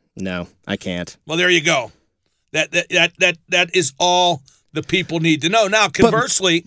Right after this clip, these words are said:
Speaker 1: to be fair, for me now, college sports, especially since N I L started, they're just pieces of laundry as opposed to actual
Speaker 2: well,
Speaker 1: players
Speaker 2: to me,
Speaker 1: now.
Speaker 2: I just don't watch.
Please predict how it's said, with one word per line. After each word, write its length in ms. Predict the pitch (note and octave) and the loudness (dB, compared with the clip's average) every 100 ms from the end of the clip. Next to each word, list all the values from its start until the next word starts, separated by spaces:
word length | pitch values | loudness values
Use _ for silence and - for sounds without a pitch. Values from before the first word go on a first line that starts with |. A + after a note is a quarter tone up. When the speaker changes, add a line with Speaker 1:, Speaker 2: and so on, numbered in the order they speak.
| - | 4
Speaker 1:
to 140 | A3 | 6
be 120 | A#3 | 6
fair, 300 | - G3+ A3+ | 6 6 6
for 220 | A3+ F#3+ | 4 4
me 180 | D#3 F3 | 6 6
now, 260 | G3+ F#3 G3 | 6 6 6
college 320 | - F3 E3 | 6 4 2
sports, 280 | - D#3+ - | 2 2 2
especially 760 | C3 C#3 C#3 D#3 D3 C#3+ B2+ - _ | 0 2 4 4 4 4 0 -6 _
since 280 | - - C3+ | 0 2 4
N 100 | C3+ | 4
I 120 | B2+ A#2 | 6 6
L 220 | B2 C#3 | 6 4
started, 480 | - D#3 D#3+ F3 - | 4 4 4 2 0
they're 200 | C#3 C#3+ | 2 2
just 260 | C3 D3 - | 4 2 2
pieces 240 | C#3+ A#2+ | 0 0
of 100 | A2 | -2
laundry 520 | G#2 G#2 F2+ C#2+ - - | -2 -4 -6 -12 -12 -4
as 140 | A#2+ | -2
opposed 280 | A2 A#2+ G#2 | 0 0 0
to 60 | A2 | -2
actual 300 | G2 - G2+ | -2 -2 0
Speaker 2:
well, 160 | F3+ | 0
Speaker 1:
players 140 | G3 E3 | 0 -2
Speaker 2:
to 40 | |
me, 120 | F#3 G#3+ | 0 2
Speaker 1:
now. 80 | |
Speaker 2:
I 40 | E3+ | 2
just 180 | D#3 - | -2 -6
don't 120 | C3 | -4
watch. 360 | E3 - - | -4 -6 -12